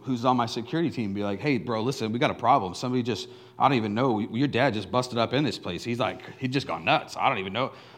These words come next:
When my kids walk through the front door, "Hey, Dad, what's up?" and walk to the fridge,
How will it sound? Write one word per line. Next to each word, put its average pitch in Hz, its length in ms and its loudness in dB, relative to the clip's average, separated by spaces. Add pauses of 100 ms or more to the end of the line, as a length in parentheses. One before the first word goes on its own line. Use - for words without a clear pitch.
(180)
When 156 120 2
my 151 100 8
kids 202 240 6
walk 156 180 4
through 127 120 0
the 113 80 -2
front 127 200 0
door, 120 160 2
"Hey, 165 160 4
Dad, 170 220 4
what's 165 160 0
up?" 165 100 4
and 131 100 -2
walk 139 180 2
to 143 80 -2
the 123 100 -4
fridge, 156 380 0